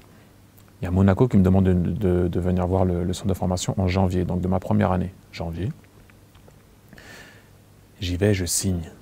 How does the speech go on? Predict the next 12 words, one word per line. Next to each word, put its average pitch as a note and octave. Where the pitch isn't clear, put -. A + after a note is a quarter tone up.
tout -
ce -
qu'il F#2
faut -
pas G2
faire. -
Tout -
ce -
qu'il -
faut G#2
pas G2+
faire. -